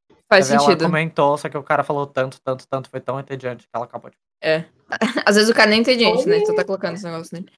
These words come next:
Speaker 1: Então, corta para, é, entra, ela entra no táxi, né? Que nem o Fur falou, o cara dando tchau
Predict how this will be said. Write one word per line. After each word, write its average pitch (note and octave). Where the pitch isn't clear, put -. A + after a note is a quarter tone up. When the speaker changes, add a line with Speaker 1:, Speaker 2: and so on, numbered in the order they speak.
Speaker 1:
Então, F3+
corta A3
para, G3+
é, F3
entra, F#3+
ela F3
entra F3+
no F3+
táxi, A3+
né? F3+
Que F#3+
nem F3
o -
Fur F3
falou, F3
o D#3+
cara D#3+
dando D#3
tchau D#3+